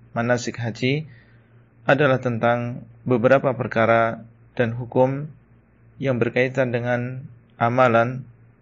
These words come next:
tanggal sepuluh Dzulhijjah bagian yang ketiga. Yang kesepuluh, di antara perkara dan hukum yang berkaitan dengan amalan tanggal sepuluh,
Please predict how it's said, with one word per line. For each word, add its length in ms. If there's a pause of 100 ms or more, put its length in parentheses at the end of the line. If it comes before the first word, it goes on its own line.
(120)
tanggal 640 (160)
sepuluh 560
Dzulhijjah 680 (680)
bagian 880
yang 160
ketiga. 560 (800)
Yang 300
kesepuluh, 500 (560)
di 160
antara 400
perkara 800
dan 160
hukum 560 (160)
yang 240
berkaitan 560
dengan 320
amalan 540
tanggal 260
sepuluh, 480